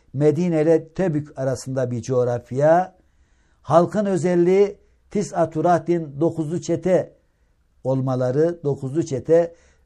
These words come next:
dünya zenginliklerine sahip olan dokuzlu bir çete. Ve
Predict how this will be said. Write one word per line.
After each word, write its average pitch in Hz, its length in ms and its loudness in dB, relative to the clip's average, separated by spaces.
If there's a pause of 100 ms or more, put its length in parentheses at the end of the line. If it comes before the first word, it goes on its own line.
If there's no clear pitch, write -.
(120)
dünya 147 540 0
zenginliklerine 139 800 -2
sahip 143 380 0
olan 165 380 0 (320)
dokuzlu 139 520 -4
bir 117 140 -6
çete. 143 680 -2 (960)
Ve 156 680 2